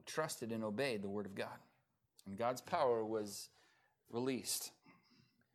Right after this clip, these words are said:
So, God is somehow able to use us despite our weaknesses and faults when we trust him and obey him.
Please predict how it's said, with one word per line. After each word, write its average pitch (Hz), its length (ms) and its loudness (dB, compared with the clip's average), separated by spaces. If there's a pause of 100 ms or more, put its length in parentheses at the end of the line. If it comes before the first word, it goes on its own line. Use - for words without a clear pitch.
(260)
So, - 320 4 (100)
God 180 260 12
is 147 100 6
somehow 170 880 10 (580)
able 147 540 10 (720)
to 151 140 2
use 151 360 6
us 131 260 8
despite 160 480 10
our 160 100 12
weaknesses 147 680 4
and 110 120 2
faults 135 440 4
when 117 80 -2
we 110 100 -2
trust - 400 4
him 131 180 0
and 113 100 -2
obey 113 260 0
him. 95 240 -12